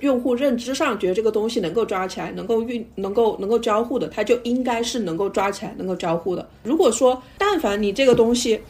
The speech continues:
你放进去了，只是一个模型，但是它没有任何的交互和这种操作、这种引起误会的事情，我们就选择不要去放它。嗯，所以还原一种就是你比较沉浸式的，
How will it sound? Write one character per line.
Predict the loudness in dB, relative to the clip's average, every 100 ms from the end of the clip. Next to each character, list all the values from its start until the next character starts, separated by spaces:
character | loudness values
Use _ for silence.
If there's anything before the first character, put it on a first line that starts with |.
| -2
你 | 2
放 | 4 6
进 | 6
去 | 6
了， | 4
只 | 2 0
是 | 2
一 |
个 | 6
模 | 6 6 2
型， | -2 -4 -2
但 | 0
是 | 0
它 | 0
没 | 2
有 | 2
任 | 2
何 | 4 4
的 | 4
交 | 4 4
互 | 4 4
和 | 2 0
这 | 0
种 | -2 -2
操 | -4 0 0
作、 | 2 0 -2 -2
这 | 0
种 | 2 0 0
引 | -2
起 | 2 4
误 | 6
会 | 6 4
的 | 2
事 | 0
情， | -6 -6
我 | -4
们 |
就 | 2 2
选 | 2 -4
择 | -4
不 | -2
要 | 0 0
去 | -2
放 | -6 -8
它。 | -10 -16 -20 -10
嗯， | -8 -8 -10 -20 -20
所 | -4 0
以 | 2 4
还 | 4 6
原 | 6 4 4
一 | 2
种 | 2 2 0 -2
就 | 0
是 | 2 2
你 | 0 0
比 | -4 -4
较 | 0 2 4 2
沉 | 0 -2 -2
浸 | 0 0
式 | 0 0 0
的， | 0 -2